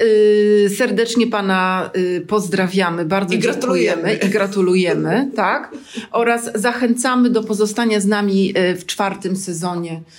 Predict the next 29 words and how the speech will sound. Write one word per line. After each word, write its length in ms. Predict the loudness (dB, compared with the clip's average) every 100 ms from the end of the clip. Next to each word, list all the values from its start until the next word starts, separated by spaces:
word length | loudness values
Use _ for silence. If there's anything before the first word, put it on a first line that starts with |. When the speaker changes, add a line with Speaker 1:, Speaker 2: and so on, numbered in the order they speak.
| -20 -20
Speaker 1:
który, 540 | -4 0 2 2 0 0
y, 100 | 0
za 140 | -2
dwa 220 | -2 -4
tygodnie, 520 | -2 -2 -2 -2 -4
Speaker 2:
Poprosimy 340 | -2 -2 -2 0
Speaker 1:
pierwszy 180 | 0 0
Speaker 2:
o 40 |
te 60 | -2
Speaker 1:
odcinek. 240 | 0 0
Speaker 2:
napuchnięte 600 | -2 -4 -10 -8 -6 -4 -6
drzwi, 440 | -10 -10 -10 -10
o 440 | -12 -12 -12 -14 -10 -4
Speaker 1:
Tak. 120 | -2
Speaker 2:
wymianę. 380 | -2 -6 -12 -18 -20 _ _
Speaker 1:
Tu 80 | -2
jest, 240 | 0 0
y, 200 | 0 2
gdyby, 260 | 2 0 -2
gdyby 300 | 0 0 0
pan 180 | 0 0
się 140 | 0
znał 260 | 2 2 2
na 240 | 2 0
wymianach 840 | -2 2 4 4 4 2 0 -2 0
napuchniętych 720 | 0 -2 -6 -2 0 0 -2
drzwi, 240 | -6 -4 -4
to 120 | -4
serdecznie 680 | -6 -6 -6 -6 -8 -12